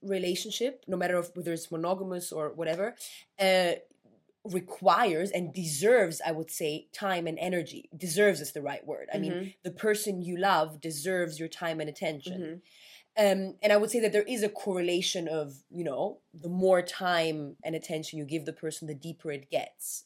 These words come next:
Speaker 1: I think there, of course, there might be some sort of cap, but it's far away. So, uh, in having the time, the energy, and the personal wherewithal to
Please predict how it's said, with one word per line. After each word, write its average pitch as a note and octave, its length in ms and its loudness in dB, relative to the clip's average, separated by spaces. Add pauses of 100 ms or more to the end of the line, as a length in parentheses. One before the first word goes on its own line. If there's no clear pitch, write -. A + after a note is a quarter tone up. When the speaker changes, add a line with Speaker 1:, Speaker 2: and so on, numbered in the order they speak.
Speaker 1:
I E3 60 -12
think D#3 200 -8
there, D3+ 100 -4
of - 100 -12
course, D#3+ 220 -6
there D3+ 80 -6
might D3 220 -6
be D#3+ 80 -12
some D#3 240 -6
sort C#3+ 200 -10
of C#3 140 -14
cap, D#3 360 -4
but D3 120 -2
it's C#3 240 -12 (180)
far C#3+ 200 -2
away. C3+ 360 -6 (520)
So, A3 500 4 (180)
uh, - 460 -16 (360)
in G3+ 220 -4
having C4+ 480 4
the G#3+ 80 0
time, G#3+ 640 -2 (380)
the F#3 160 -4
energy, G3 540 4
and E3+ 220 -4
the D#3+ 120 0
personal G3 580 -4
wherewithal D#3 880 -2 (460)
to F#3 300 -4